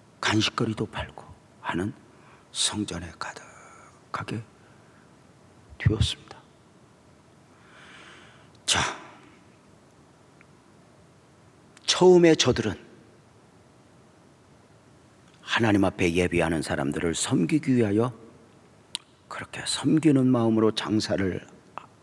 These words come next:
하는 가운데 어느 날 눈이 열려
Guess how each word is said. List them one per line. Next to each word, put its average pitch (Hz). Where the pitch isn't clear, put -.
하는 143
가운데 -
어느 87
날 82
눈이 117
열려 95